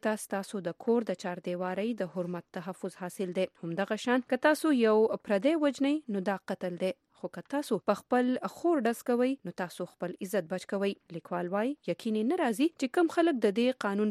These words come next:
پر ضد ولاړ دي، هغوی به د خپل کور زنانه وهي یا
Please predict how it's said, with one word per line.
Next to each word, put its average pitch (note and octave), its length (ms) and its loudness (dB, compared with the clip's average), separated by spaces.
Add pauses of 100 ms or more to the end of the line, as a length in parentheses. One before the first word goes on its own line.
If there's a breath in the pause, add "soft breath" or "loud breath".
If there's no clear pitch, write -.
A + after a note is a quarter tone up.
(120)
پر F3+ 160 -2
ضد C#4+ 240 4
ولاړ C#4 320 0
دي، D#4+ 60 4 (120)
هغوی A#3 380 -2
به C4+ 200 0
د F3+ 120 -6
خپل F#3 300 -4
کور A3+ 240 2
زنانه F3+ 460 -2
وهي F3 260 -2 (300)
یا F3+ 160 -4